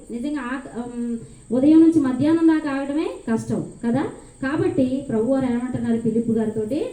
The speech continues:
"ఇంతమందికి ఎక్కడ నుండి రొట్టెలు కొని తెప్పిద్దాము?" అని ఫిలిప్పుని అడిగాను.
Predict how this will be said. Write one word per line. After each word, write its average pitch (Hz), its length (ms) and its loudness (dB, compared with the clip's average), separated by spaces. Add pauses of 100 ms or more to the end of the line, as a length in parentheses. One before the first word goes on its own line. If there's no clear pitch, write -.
(400)
"ఇంతమందికి 302 1080 2 (600)
ఎక్కడ 277 340 -4
నుండి 359 360 2
రొట్టెలు 320 340 2
కొని 294 220 0
తెప్పిద్దాము?" 254 880 -4 (120)
అని 233 160 -4
ఫిలిప్పుని 240 520 2
అడిగాను. 196 400 -4